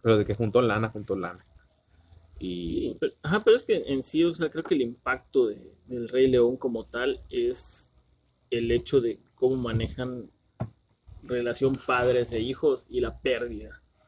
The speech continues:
Speaker 1: Ujú.
Speaker 2: O sea, porque más que nada lo que maneja es una pérdida de un padre.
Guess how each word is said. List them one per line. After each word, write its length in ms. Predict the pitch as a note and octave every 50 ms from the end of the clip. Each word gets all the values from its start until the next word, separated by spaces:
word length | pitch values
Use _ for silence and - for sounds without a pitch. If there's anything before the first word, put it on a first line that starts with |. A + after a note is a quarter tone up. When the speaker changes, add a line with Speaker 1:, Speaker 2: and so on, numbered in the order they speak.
| _ _
Speaker 1:
Ujú. 280 | - D3 D3 D#3+ E3+ F3+
Speaker 2:
O 640 | F3+ - - - - - _ _ _ _ _ _
sea, 120 | - A#2+ A#2
porque 280 | - A#2+ A#2 - A#2+
más 180 | A#2+ C3 C3+ -
que 80 | C#3
nada 140 | C3 C3 C3+
lo 120 | C3+ B2+ -
que 80 | B2
maneja 300 | A2+ A2+ A2+ A#2+ - C#3+
es 100 | B2 -
una 200 | B2+ B2 A#2+ A2+ -
pérdida 440 | _ B2 A#2 A#2+ B2+ B2 B2 A2+
de 80 | A2 A2+
un 100 | G#2+ A#2
padre. 300 | - - C3 D#3 E3 G#2+